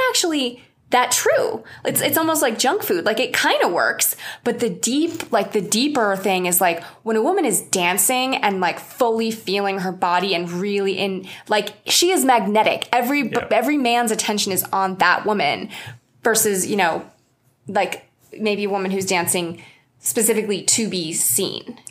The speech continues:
Speaker 1: It's,
Speaker 2: Yep.
Speaker 1: it's like there's a, just
Speaker 2: Yeah,
Speaker 1: a
Speaker 2: yeah,
Speaker 1: different
Speaker 2: yeah.
Speaker 1: energy, or she's really enjoying her body in the moment. Like, she's dropped in, her belly is soft, like, she's, like, embodied. She's hot.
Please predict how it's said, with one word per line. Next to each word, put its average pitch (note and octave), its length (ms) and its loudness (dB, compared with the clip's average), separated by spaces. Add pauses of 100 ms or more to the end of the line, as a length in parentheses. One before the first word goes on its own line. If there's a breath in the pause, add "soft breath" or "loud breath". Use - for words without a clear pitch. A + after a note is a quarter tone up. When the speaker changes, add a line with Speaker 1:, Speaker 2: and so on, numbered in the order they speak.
(100)
Speaker 1:
It's, C#3+ 140 2
Speaker 2:
Yep. - 20 2
Speaker 1:
it's - 120 2
like A3+ 120 2
there's A3+ 140 4
a, A3 100 2
just B3+ 280 2
Speaker 2:
Yeah, B3 60 2
Speaker 1:
a B3+ 40 2
Speaker 2:
yeah, A#3+ 60 0
Speaker 1:
different A#3 300 2
Speaker 2:
yeah. - 60 4
Speaker 1:
energy, G#3 380 2
or F3 60 0
she's G3+ 280 0
really A3 480 0
enjoying G3 420 0
her F#3 120 -4
body A#3+ 460 4
in F#3 80 0
the F3 60 0
moment. G#3+ 560 0
Like, F#3 280 -2 (340 loud breath)
she's G#3+ 280 2
dropped F3 340 0
in, G#3+ 180 -2
her G3 120 -2
belly G3 460 0
is G#3 180 2
soft, G3+ 460 2
like, F3 160 -2
she's, G#3+ 360 0
like, F3 240 -4 (120)
embodied. A3 1080 2 (320 loud breath)
She's C4 260 2
hot. - 340 2